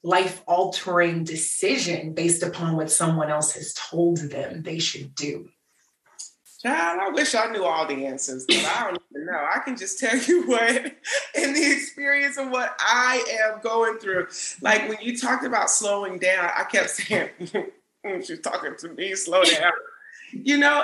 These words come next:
Speaker 2: and, ah, man, I, I, this is what I will say.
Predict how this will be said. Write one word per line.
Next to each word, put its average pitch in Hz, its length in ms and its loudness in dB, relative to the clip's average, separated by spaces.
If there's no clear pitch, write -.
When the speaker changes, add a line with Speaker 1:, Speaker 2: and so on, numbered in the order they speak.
Speaker 2:
and, 262 260 4
ah, 233 880 0
man, 180 440 -6
I, - 60 4
I, 247 180 4
this 302 160 -2
is 269 120 -2
what 208 140 4
I 165 160 4
will 139 180 -2
say. - 240 -2